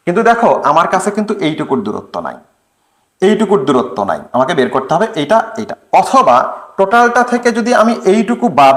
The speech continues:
দিতে পারি কোনোভাবে, দেখো, আমি কিন্তু স্মরণ পেয়ে যাব। গেল? কিন্তু আমাকে এটা এক্সট্রা করে বের করতে হবে, কারণ দূরত্বের জন্য, দেখো, এইটুকু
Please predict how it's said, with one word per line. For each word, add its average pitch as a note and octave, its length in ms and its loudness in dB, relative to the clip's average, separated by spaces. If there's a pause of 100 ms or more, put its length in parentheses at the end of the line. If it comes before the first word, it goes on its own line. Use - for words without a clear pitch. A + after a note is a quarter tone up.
(120)
দিতে F3+ 240 0
পারি C3 220 2
কোনোভাবে, A2+ 360 -2 (120)
দেখো, - 180 0 (380)
আমি B2+ 120 0 (100)
কিন্তু C#3 220 -4 (360)
স্মরণ G#2 280 -2 (100)
পেয়ে - 220 -18
যাব। - 120 -14 (840)
গেল? G#3+ 120 4 (400)
কিন্তু C#4 260 2 (100)
আমাকে F#3+ 200 2 (140)
এটা F#3 200 0
এক্সট্রা G#3 340 -2
করে G#3+ 180 2
বের F3+ 180 0
করতে G#3 240 -2
হবে, A3+ 200 0
কারণ G3+ 140 0 (140)
দূরত্বের G3+ 580 2
জন্য, D3+ 180 0 (140)
দেখো, A#2 180 0 (160)
এইটুকু G3+ 260 0